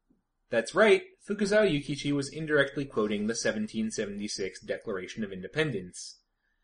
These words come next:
American principles about individual rights appealed very deeply to him, though he put his own twist on it.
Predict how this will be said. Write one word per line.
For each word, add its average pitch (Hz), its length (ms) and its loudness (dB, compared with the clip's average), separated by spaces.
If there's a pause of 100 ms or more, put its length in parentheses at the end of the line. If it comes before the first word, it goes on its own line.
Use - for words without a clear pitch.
(500)
American 196 560 2
principles 151 520 -2
about 143 260 2
individual 117 580 0
rights 98 320 -2
appealed 113 420 -2
very 107 160 2
deeply 95 380 -6
to 190 240 -2
him, 117 340 0
though 117 100 4
he 131 120 4
put 131 200 0
his 120 120 0
own 107 180 0
twist - 320 -8
on 135 180 0
it. 90 220 -8